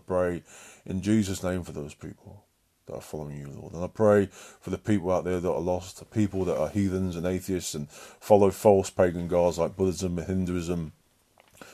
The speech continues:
Islam, Lord. I pray that these people's eyes are opened up to see the truth,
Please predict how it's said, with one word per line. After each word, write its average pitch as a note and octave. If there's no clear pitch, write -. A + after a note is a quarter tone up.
Islam, F2+
Lord. F2
I -
pray G#2+
that F#2+
these F#2
people's F2
eyes E2+
are E2+
opened E2+
up F2
to E2+
see F#2+
the D#2
truth, F2